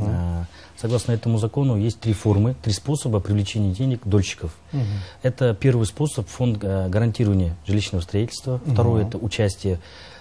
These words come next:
Speaker 1: э, в проекте банка второго уровня, и третье это после возведения каркаса. Э,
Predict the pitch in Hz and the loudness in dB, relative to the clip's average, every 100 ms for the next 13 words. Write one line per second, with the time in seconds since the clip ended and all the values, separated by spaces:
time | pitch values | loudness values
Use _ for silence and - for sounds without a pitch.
0 | - 90 87 - 107 104 - 90 95 87 | -10 -6 -6 -2 0 0 0 -2 0 -2
1 | - 95 98 101 123 135 135 135 139 - | -4 0 4 4 2 0 0 0 0 -2
2 | 113 110 104 131 156 123 110 113 101 - | 0 0 0 0 0 -2 -2 -2 -2 -6
3 | - - - 127 - 101 104 104 113 131 | -20 -16 -2 -2 0 0 2 0 2 2
4 | 107 104 - 95 - 80 - - - - | 2 -2 0 0 0 -8 -10 -20 -20 -20
5 | - 101 - - 101 95 92 87 87 85 | -18 -16 -12 -10 -6 -2 -2 -2 -2 -4
6 | 85 85 | -4 -6